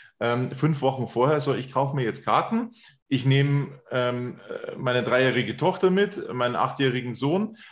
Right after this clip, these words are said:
weil was mache ich denn, wenn ich dann irgendwo in der Westkurve stehe und es schüttet neunzig Minuten aus Eimern? Das kann ich doch den Kindern nicht antun, das kann ich doch nicht machen.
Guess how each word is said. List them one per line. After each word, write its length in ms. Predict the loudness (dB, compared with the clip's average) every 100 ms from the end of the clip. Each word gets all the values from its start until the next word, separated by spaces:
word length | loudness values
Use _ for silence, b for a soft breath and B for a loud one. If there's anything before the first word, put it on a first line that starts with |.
| B
weil 160 | 0 2
was 180 | -2
mache 300 | 0 -2 0
ich 160 | -4 -2
denn, 400 | -2 0 -4 -12
wenn 200 | -4 -2
ich 160 | -2 0
dann 200 | -2 0
irgendwo 380 | -4 -4 -4 -4
in 100 | 0
der 140 | 0
Westkurve 560 | 0 -4 -6 -4 0 0
stehe 420 | -2 -2 2 2
und 220 | 0 -4
es 160 | -4 -4
schüttet 720 | -6 -2 -2 0 0 0 0
neunzig 500 | 0 2 2 0 -2
Minuten 360 | 0 0 0 0
aus 160 | -2 0
Eimern? 300 | 0 2 2
Das 220 | 0 -2
kann 160 | -2
ich 100 | -2
doch 220 | 0 -2 -4
den 120 | -6
Kindern 340 | -4 0 2
nicht 180 | 0 0
antun, 380 | -2 -2 -2 -2
das 180 | -2 -2
kann 140 | -4
ich 120 | -4
doch 160 | -6 -6
nicht 220 | -6 -2
machen. 420 | -2 0 -4 -6